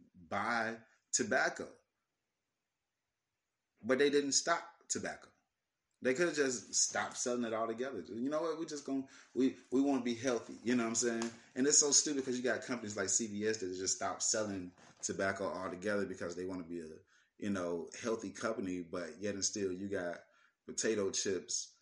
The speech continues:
you know, greasy ass potato chips all in your store and shit like that. You got all these other unhealthy ass things, makeup and all this other unhealthy ass shit in your store, but you wanna get rid of cigarettes.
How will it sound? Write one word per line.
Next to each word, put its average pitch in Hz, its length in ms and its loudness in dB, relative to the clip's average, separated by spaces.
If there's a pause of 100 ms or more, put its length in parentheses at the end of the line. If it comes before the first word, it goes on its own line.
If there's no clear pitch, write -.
(320)
you 113 100 -2
know, 90 360 0 (180)
greasy 107 460 0
ass 101 120 2
potato 104 340 -4
chips 101 280 -2
all 92 220 -2
in 90 80 -6
your 85 100 -8
store 90 280 -6
and 82 80 -12
shit 85 200 -10
like 82 220 -10
that. 85 160 -10
You 98 100 -8
got 98 160 0
all 98 160 2
these 98 220 -2
other 101 340 -4
unhealthy 98 540 -6
ass 87 220 -6
things, 87 500 -8 (120)
makeup 98 580 -4
and 90 100 -8
all 95 100 -4
this 90 160 -6
other 98 180 -4 (180)
unhealthy 101 540 -6
ass 85 200 -6
shit 95 300 -6 (380)
in 107 160 -2
your 90 120 -4
store, 95 400 -2
but 90 160 -8
you 101 80 -4
wanna 95 160 -4
get 90 180 -4
rid 92 140 -4
of 85 60 -4
cigarettes. 90 680 -2